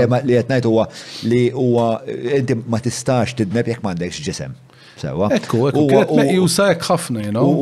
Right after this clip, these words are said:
Speaker 2: huwa, huma l-kilbiet, ehm, primittivi li ġeneralment nassoċjaw, mhux ġeneralment, huma l-, il-parti bestjali tagħna.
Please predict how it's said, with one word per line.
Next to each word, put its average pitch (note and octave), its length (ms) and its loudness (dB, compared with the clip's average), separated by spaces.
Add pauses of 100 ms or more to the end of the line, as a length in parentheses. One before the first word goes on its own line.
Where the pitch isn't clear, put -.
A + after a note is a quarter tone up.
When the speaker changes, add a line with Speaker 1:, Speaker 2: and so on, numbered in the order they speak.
(120)
Speaker 2:
huwa, C3+ 180 2
huma C3 300 2
l-kilbiet, B2 760 0 (240)
ehm, G#2+ 440 0
primittivi A#2+ 880 0 (100)
li C#3 160 0
ġeneralment A#2 680 0
nassoċjaw, G#2+ 600 -2
mhux G2+ 140 -2
ġeneralment, E2 520 -4
huma A#2+ 380 0
l-, B2+ 140 -4
il-parti A#2 680 -2 (320)
bestjali A2+ 960 0
tagħna. E2+ 440 -4